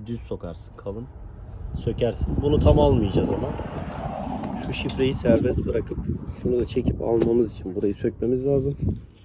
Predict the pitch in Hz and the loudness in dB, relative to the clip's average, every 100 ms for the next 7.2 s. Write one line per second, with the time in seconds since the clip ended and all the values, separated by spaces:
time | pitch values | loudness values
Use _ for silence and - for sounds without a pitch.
0 | - - - - 135 147 131 104 110 - | -20 -20 -20 -10 -2 2 2 2 -2 -6
1 | - - 104 95 110 - - - - - | -18 -12 -8 -6 -8 -14 -20 -20 -20 -20
2 | - - 104 101 92 107 104 104 113 117 | -18 -8 -4 -4 -4 -4 -2 -2 -2 -2
3 | 110 - 98 - - - - - - - | -2 -6 -12 -10 -12 -12 -14 -20 -20 -20
4 | - - - - - - - - 113 - | -20 -20 -20 -16 -12 -12 -12 -10 -10 -6
5 | 117 117 113 - 101 90 - 113 131 117 | -2 0 -2 -4 -4 -4 -6 -6 -6 -8
6 | - - - - - - 156 151 98 - | -18 -20 -20 -18 -16 -14 -12 -12 -14 -8
7 | 131 | -8